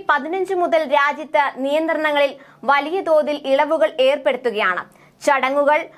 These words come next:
വാണിജ്യ പ്രവർത്തനങ്ങൾ എന്നിവ പൂർണ്ണശേഷിയിൽ അനുവദിക്കും. മുഖാവരണം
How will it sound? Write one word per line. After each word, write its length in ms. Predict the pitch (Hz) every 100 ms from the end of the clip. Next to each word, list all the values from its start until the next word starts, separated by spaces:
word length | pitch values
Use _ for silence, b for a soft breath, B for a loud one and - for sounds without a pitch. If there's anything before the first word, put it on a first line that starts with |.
| B 220
വാണിജ്യ 440 | 294 302 339 - 381
പ്രവർത്തനങ്ങൾ 640 | 302 285 285 294 294 294 302 302
എന്നിവ 240 | 269 294 277 330 -
പൂർണ്ണശേഷിയിൽ 840 | - 311 370 381 381 311 285 277 294 -
അനുവദിക്കും. 500 | 240 220 214 196 190 - b -
മുഖാവരണം 640 | 285 330 403 415 415 381